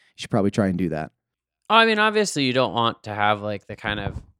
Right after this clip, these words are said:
Speaker 2: players not knowing if their coach is gonna be there at the end of the season, yada, yada, yada, you know? But I think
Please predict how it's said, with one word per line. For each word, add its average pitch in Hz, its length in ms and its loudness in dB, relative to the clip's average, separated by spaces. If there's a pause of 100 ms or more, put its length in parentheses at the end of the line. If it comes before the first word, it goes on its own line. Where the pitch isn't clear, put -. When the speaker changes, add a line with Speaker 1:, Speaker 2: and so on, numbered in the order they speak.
(500)
Speaker 2:
players 135 340 6
not 110 220 4
knowing 113 300 4
if 110 100 0
their 104 120 -2
coach 107 280 0
is 104 100 -4
gonna 101 180 -4
be 104 120 -4
there 107 120 2
at 104 60 0
the - 100 -6
end 104 120 -2
of 98 60 -4
the 98 100 -6
season, 110 420 0
yada, 104 220 0
yada, 101 180 -4
yada, 110 400 0
you 139 160 -2
know? 131 240 0 (760)
But 131 320 10 (580)
I 123 100 -2
think - 360 0